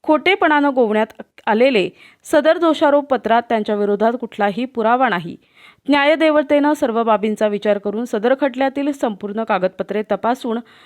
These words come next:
जगताप यांच्या विरुद्ध करण्यात आलेला सहा मे दोन हजार चोवीसचा गुन्हा रद्दबादल ठरवून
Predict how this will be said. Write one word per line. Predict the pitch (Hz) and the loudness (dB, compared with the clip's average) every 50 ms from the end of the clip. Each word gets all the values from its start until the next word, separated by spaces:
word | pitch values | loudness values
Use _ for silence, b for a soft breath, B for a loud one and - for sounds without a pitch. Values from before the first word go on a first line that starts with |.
| b b b - 233 269 | b b b -4 0 0
जगताप | 294 285 285 - 349 392 403 392 | 0 0 0 0 0 0 2 2
यांच्या | 339 311 294 320 302 | 2 2 2 2 2
विरुद्ध | 294 294 285 285 226 247 302 | 2 2 0 0 2 2 2
करण्यात | 294 302 285 233 214 226 226 - - | 2 2 0 -2 -2 -2 -4 -4 -2
आलेला | 220 220 208 226 254 262 226 175 175 175 b b b b b b b _ - - | -2 0 2 2 2 2 2 0 -2 -4 b b b b b b b _ -4 -2
सहा | 311 302 285 320 320 330 | -2 0 2 2 2 4
मे | 320 320 320 | 4 2 2
दोन | 302 302 285 269 | 2 2 2 4
हजार | 269 262 262 269 | 4 4 4 2
चोवीसचा | 269 269 262 233 208 226 220 - - 233 | 0 0 -2 -2 -2 -4 -6 -4 -4 -2
गुन्हा | 226 220 220 220 233 233 | -2 -2 0 0 2 2
रद्दबादल | 226 214 180 180 214 220 220 214 269 277 269 269 | 0 0 0 0 0 2 2 2 2 0 -2 -4
ठरवून | - 240 214 240 233 170 165 | -2 0 0 2 0 0 -4